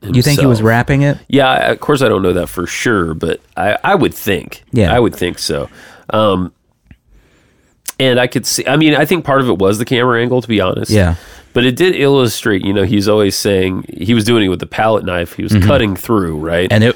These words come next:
Speaker 1: it looked like he was about to go through that canvas.
Speaker 2: That canvas, yeah. And, uh, yeah,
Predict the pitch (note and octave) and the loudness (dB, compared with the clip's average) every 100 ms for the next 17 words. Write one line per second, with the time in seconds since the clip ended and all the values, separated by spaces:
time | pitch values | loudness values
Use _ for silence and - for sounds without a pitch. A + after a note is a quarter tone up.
0 | - G2+ A#2 - G#2 B2+ A#2+ A2+ G2+ F#2+ | 0 -2 -2 -2 2 2 2 2 2 0
1 | - - E2 G#2 G#2 F#2+ G2+ G2 F#2 G2 | -4 -12 -2 2 2 2 2 2 0 2
2 | F#2 - B2+ A#2 F#2 E2 - F#2 F2+ E2+ | 2 2 2 4 2 -2 -4 -2 -2 -2
3 | A#2+ F#2+ E2+ A2 A#2 D#2+ D#2 A2+ G#2+ E2+ | 0 0 0 0 -2 -4 -6 0 0 0
4 | D#2 - G2+ G#2 G2+ G2 F#2+ F#2 F2+ - | -4 -6 -2 0 2 2 2 2 -2 -4
5 | F#2+ G#2+ E2+ | -4 -4 -4